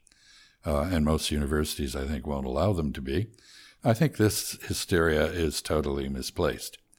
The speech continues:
So, um, I'm not as concerned about what the Chinese are doing, uh, as I am about our own overreaction to imagined activities by the Chinese.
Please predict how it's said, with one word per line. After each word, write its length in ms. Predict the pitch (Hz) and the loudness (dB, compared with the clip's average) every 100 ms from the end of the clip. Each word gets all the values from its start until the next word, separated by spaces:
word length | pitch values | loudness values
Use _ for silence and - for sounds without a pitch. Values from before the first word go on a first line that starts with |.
| _ _ - - _ - | _ _ -20 -20 _ -8
So, 580 | - 92 85 85 80 | 4 8 8 8 6
um, 480 | 87 87 78 76 76 92 | 4 0 2 2 0 2
I'm 380 | 110 98 90 | 4 6 4
not 440 | 87 87 82 - - | 4 2 0 -6 -8
as 260 | 113 - | -4 -4
concerned 880 | - 95 - _ - - 87 78 73 | -2 -2 -4 _ -10 0 2 4 0
about 440 | 76 73 73 71 - _ _ _ _ | -2 0 0 -2 -8 _ _ _ _
what 180 | 87 82 | 0 0
the 80 | 78 | 0
Chinese 480 | - 76 85 92 | 2 6 6 6
are 100 | 85 | 4
doing, 480 | 67 78 71 71 71 - _ _ _ _ _ - | 2 2 4 2 0 -6 _ _ _ _ _ -4
uh, 160 | 76 82 | -4 0
as 180 | 82 78 | 0 2
I 100 | 82 | 4
am 100 | 82 | 4
about 360 | 71 65 73 71 | 2 0 0 0
our 220 | 67 67 | -2 -2
own 240 | 71 73 76 | -2 0 0
overreaction 960 | 73 69 65 65 67 65 - 65 62 - _ _ - - | 0 0 -2 -2 -4 -4 -6 -6 -6 -10 _ _ -20 -10
to 240 | - 69 | -2 0
imagined 920 | 76 80 78 82 87 78 69 62 60 - _ _ - | 0 2 4 4 4 4 0 -4 -8 -14 _ _ -4
activities 760 | 73 - 80 64 64 64 62 | -2 -2 -4 -4 -4 -6 -8
by 200 | - 65 | -6 -6
the 100 | 62 | -6
Chinese. 440 | - 67 55 - | -6 -6 -6 -10